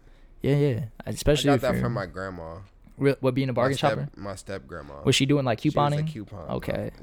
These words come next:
Speaker 2: <laughs> Yeah, she was a couponing.
Speaker 1: That's, you gotta ex-, respect that.
Speaker 2: Coupon grandma.
Speaker 1: That's a whole different game, bro. The, the coupon game.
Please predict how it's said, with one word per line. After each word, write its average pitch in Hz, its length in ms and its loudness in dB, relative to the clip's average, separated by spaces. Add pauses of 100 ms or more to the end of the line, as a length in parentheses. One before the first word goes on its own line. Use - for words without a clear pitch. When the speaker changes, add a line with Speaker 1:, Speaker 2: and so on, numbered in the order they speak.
Speaker 2:
<laughs> 104 260 -12
Yeah, 101 160 -6
she - 160 -16
was - 160 -6
a - 80 -6
couponing. 60 800 -12 (420)
Speaker 1:
That's, 120 180 -6
you 147 80 0
gotta 160 160 4
ex-, 113 220 -4
respect 127 400 -2
that. 127 240 0
Speaker 2:
Coupon 90 240 -6
grandma. 85 360 -12 (420)
Speaker 1:
That's 143 160 -2
a 156 80 2
whole 135 120 0
different 117 300 -6
game, 127 300 -4
bro. 117 240 -2
The, 117 120 -6 (120)
the 117 80 -12
coupon 120 400 -4
game. 113 380 -4